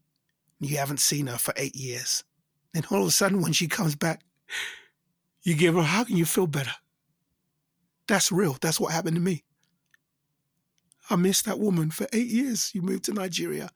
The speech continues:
She was only supposed to go for three weeks. I didn't see her for eight years. It took me a long time to get over that when she came back.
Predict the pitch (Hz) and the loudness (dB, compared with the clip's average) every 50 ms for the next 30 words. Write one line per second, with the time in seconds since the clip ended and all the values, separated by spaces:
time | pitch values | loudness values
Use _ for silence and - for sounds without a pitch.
0 | - - - - - - - - - 175 208 208 208 226 233 226 208 - - 233 | -18 -20 -20 -18 -18 -18 -10 -2 0 2 4 6 6 6 6 4 4 4 4 2
1 | 214 - 185 175 233 208 - 185 - - 214 208 214 220 196 170 151 139 - - | 2 2 4 2 2 2 2 0 0 2 4 4 6 6 4 2 2 2 0 -2
2 | - - 170 175 180 170 160 - - 185 185 156 - - 180 - 180 180 170 - | -2 -2 -2 0 0 2 2 2 2 2 2 2 0 -2 -4 -2 -2 -2 -2 -2
3 | - - 175 170 139 117 120 - - - _ _ _ _ _ _ _ _ _ _ | -2 0 2 2 2 2 0 -4 -4 -6 _ _ _ _ _ _ _ _ _ _
4 | _ _ _ _ _ _ _ _ _ _ _ _ _ _ _ _ _ _ _ _ | _ _ _ _ _ _ _ _ _ _ _ _ _ _ _ _ _ _ _ _
5 | _ _ _ _ _ _ _ _ _ _ _ _ _ _ _ - _ - - 196 | _ _ _ _ _ _ _ _ _ _ _ _ _ _ _ -20 _ -2 0 0
6 | 202 - - 247 202 214 220 196 180 202 208 202 - - 202 202 190 196 175 - | 2 2 2 2 4 4 4 4 4 4 4 2 2 2 2 2 2 2 2 2
7 | 208 180 185 196 175 175 160 165 - 175 175 170 - - 165 - - 170 160 156 | 2 2 2 2 2 2 0 -2 0 0 0 2 2 0 0 0 0 2 2 2
8 | - - 165 - - - - | 2 2 0 0 -4 -8 -16